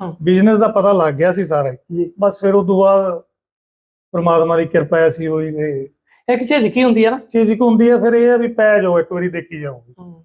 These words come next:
Speaker 2: ਮੈਨੂੰ ਕੋਈ ਨਹੀਂ ਸੀ ਪਤਾ ਇਹਦੇ ਬਾਰੇ, ਕੁਕਿੰਗ ਬਾਰੇ।
Speaker 1: ਯਾਨੀ ਕਿ ਸੂਰ ਦਾ ਸਾਲਾ ਜੱਫਾ ਲਾ
Speaker 2: ਬਿਲਕੁਲ, ਜੱਫਾ, ਮਤਲਬ, ਬੰਦਿਆਂ ਤੋਂ ਸਿੱਖ ਗਏ ਆਪਾਂ।
Speaker 1: ਹੂੰ।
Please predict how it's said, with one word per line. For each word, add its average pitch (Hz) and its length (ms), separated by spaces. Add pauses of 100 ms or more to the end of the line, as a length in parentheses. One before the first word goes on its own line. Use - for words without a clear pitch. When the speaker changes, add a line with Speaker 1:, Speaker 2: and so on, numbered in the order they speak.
Speaker 2:
ਮੈਨੂੰ 196 240
ਕੋਈ 233 220
ਨਹੀਂ 240 100
ਸੀ 202 100
ਪਤਾ 170 240
ਇਹਦੇ 160 160
ਬਾਰੇ, 160 180
ਕੁਕਿੰਗ 147 320
ਬਾਰੇ। 120 260
Speaker 1:
ਯਾਨੀ 190 140
ਕਿ 196 100
ਸੂਰ 208 220
ਦਾ 208 160
ਸਾਲਾ 202 200
ਜੱਫਾ 196 240
ਲਾ 190 100
Speaker 2:
ਬਿਲਕੁਲ, 208 520
ਜੱਫਾ, 196 340
ਮਤਲਬ, 202 320
ਬੰਦਿਆਂ 226 400
ਤੋਂ 226 160
ਸਿੱਖ 208 260
ਗਏ 190 160
ਆਪਾਂ। 180 240
Speaker 1:
ਹੂੰ। - 540